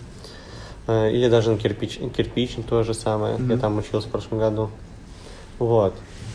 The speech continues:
Speaker 1: Поэтому людям, которые хотят, э, нормально добираться до места, ну, учебы, работы,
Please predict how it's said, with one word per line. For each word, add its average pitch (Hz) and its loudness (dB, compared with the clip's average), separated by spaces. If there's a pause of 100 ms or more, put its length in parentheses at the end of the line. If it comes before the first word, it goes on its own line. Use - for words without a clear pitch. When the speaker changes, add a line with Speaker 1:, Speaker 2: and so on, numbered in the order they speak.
(140)
Speaker 1:
Поэтому 139 6
людям, 139 4
которые 131 4 (420)
хотят, 131 4
э, 123 10
нормально 131 6
добираться 127 4
до 127 4
места, 117 6 (220)
ну, 147 4
учебы, 117 2
работы, 113 4